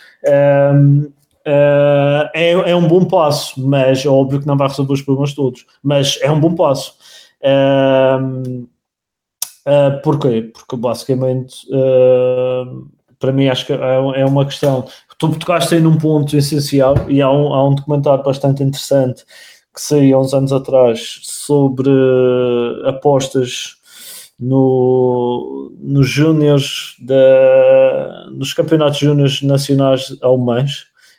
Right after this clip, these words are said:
em que falam exatamente dessa situação, em que tu tens jogadores, muitos deles que nem são pagos, ou que recebem um ordenado de formação, e tens, tens às vezes, eh,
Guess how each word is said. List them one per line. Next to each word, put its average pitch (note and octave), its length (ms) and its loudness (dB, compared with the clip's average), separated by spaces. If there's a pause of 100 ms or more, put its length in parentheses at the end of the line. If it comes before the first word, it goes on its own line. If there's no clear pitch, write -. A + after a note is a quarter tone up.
em B2+ 100 -2
que - 120 -14
falam C3+ 280 2
exatamente B2+ 480 -2
dessa B2 220 -4
situação, C3 640 -4
em C3+ 40 -8
que - 80 -20
tu B2 60 -12
tens A#2 340 -4
jogadores, A#2 560 -6
muitos A#2+ 260 -6
deles A#2 180 -8
que - 80 -12
nem A#2+ 80 -4
são B2+ 180 -2
pagos, D#3 460 -2 (800)
ou B2 200 2
que - 100 -6
recebem A#2+ 420 0
um A#2+ 80 2
ordenado A#2+ 460 0
de - 100 -14 (180)
formação, C#3 840 -2 (120)
e D#3 840 2
tens, D#3+ 540 0
tens D#3 400 2
às D3 180 2
vezes, D#3+ 460 2
eh, D3+ 600 0